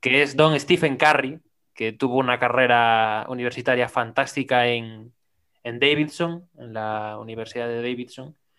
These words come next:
y que es muy interesante también, sobre todo por, por esos complejos, por esos, por esos puntos débiles, ¿no? que le, que le dieron en aquella época por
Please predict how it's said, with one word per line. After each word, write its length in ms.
y 140
que 100
es 100
muy 140
interesante 460
también, 340
sobre 260
todo 300
por, 580
por 180
esos 220
complejos, 1000
por 220
esos, 680
por 140
esos 200
puntos 360
débiles, 400
¿no? 120
que 120
le, 460
que 120
le 140
dieron 320
en 80
aquella 320
época 340
por 640